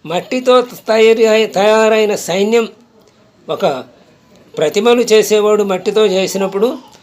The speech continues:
ఆ మట్టే గుర్తుంటుంది, కానీ ఆ సైన్యము రూపంలో ఉన్న మట్టే గుర్తుంటుంది. అలాగే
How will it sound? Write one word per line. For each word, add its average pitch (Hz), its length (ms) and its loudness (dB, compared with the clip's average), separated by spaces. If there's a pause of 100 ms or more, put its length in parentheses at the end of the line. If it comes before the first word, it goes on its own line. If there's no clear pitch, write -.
(160)
ఆ 170 140 2
మట్టే 147 640 -2
గుర్తుంటుంది, 233 600 -6
కానీ 156 460 -6 (360)
ఆ 147 240 -8 (720)
సైన్యము 196 760 0 (280)
రూపంలో 185 480 0
ఉన్న 175 180 -4
మట్టే 185 540 -2 (160)
గుర్తుంటుంది. 151 840 -6 (240)
అలాగే 156 580 -2